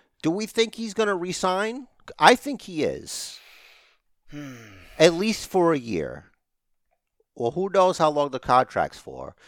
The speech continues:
Speaker 1: A million dollars is a lot of money.
Speaker 2: It's a good amount of money. It's hard. I, I imagine it's difficult to say no. Um, putting myself in his, in his shoes, if he has the power to say, "Let's try it out for one year and,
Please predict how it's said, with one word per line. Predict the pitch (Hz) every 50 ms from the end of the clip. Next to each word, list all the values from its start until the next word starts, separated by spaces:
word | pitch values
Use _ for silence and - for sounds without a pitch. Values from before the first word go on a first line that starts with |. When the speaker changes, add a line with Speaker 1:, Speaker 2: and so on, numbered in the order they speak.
| - _ _ _
Speaker 1:
A | - 151
million | 175 220 294 330 359 381 330 247
dollars | 220 208 226 240 233 220 185 143
is | 147 143
a | 135
lot | 131 131 135 147 120
of | 95
money. | 90 95 107 95 73 67 64 - _ _ _ _ _ _ _ - - - _
Speaker 2:
It's | _ -
a | 143
good | 139 135 120
amount | 110 110 104 98 92
of | 87
money. | 85 85 80 76 _ _ _ -
It's | 120 - - -
hard. | 123 131 139 143 -
I, | - 110 120
I | 90 98 127
imagine | 139 151 160 160 147 151 135
it's | 123 -
difficult | 135 123 117 127 123 -
to | -
say | 117 110
no. | 107 110 117 - - - - - - _ 143
Um, | 143 147 151 147 147 147 143 135 135 - - - - _ _ _ _
putting | - - 214 240 233
myself | 220 202 - 196 190 165 156
in | 135
his, | 127 143 143 - - 170
in | - - 139 135 131 127
his | 135 151 147 127
shoes, | - - - - 160 143 120 101 98 90 - - _ _ _ _ _ _ _ _
if | - 180 190 180
he | - 208 185
has | 156 165 170 156 143
the | 143
power | - - 151 151 151 151 147 135
to | - 135 123
say, | - - 139 131 123
"Let's | 117 117 123 127 123 -
try | - - - 143 131 123 123
it | 120 117
out | 113 90 -
for | - - 131 120 110
one | 104 101 104 110 113 117 123 123 120
year | 117 113 113 110 113 110
and, | - - 101 107 104 104 101 101 101